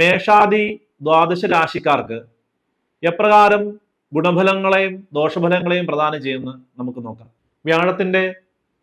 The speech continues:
ഈ രാശിമാറ്റം ജാതകാദേശാചാര്യന്റെ അഭിപ്രായത്തിൽ നാനാദുഃഖം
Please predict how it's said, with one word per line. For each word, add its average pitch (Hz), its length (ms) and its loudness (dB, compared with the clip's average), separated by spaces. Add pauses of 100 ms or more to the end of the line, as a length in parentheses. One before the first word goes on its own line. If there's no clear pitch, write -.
(260)
ഈ - 20 -2 (100)
രാശിമാറ്റം 151 680 -4 (2500)
ജാതകാദേശാചാര്യന്റെ 175 1200 4 (800)
അഭിപ്രായത്തിൽ 135 540 -2 (2500)
നാനാദുഃഖം 190 880 4